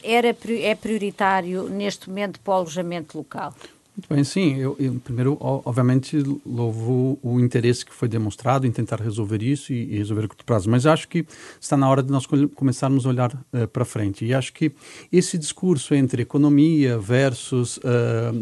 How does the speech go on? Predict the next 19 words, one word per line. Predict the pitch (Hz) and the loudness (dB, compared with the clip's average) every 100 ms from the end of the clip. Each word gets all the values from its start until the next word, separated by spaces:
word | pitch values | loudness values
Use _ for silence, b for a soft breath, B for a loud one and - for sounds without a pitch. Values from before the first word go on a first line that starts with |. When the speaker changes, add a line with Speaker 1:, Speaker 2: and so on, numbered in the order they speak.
| - - - - - | -6 -10 -12 -12 -6
Speaker 2:
os | - | -4
direitos | 117 120 131 | 0 0 0
pessoais | - 131 - 117 131 135 123 104 107 | -2 -6 -4 -2 2 2 0 -4 -4
ou, | |
ou | 117 113 120 120 123 110 | -4 -4 -4 -4 -4 -4
a | 120 | -6
questão | 135 131 | -4 -2
dos | 123 | -2
condôminos, | - 127 123 135 123 120 110 - B B B B | 2 2 6 6 6 4 -2 -8 B B B B
ele | 151 165 | 2 4
não | 170 170 | 6 4
precisa | - 180 147 | 2 -4 -4
estar | 151 156 135 | -2 -2 0
polarizado | 156 135 127 117 123 117 | 2 2 2 2 0 0
da | 113 | -4
forma | - 117 110 | -4 -6 -6
como | - 101 | -6 -8
está. | - 123 139 151 B B B B - | -4 0 0 0 B B B B -4
Eh, | 139 135 131 131 127 127 131 | 2 4 4 4 4 2 0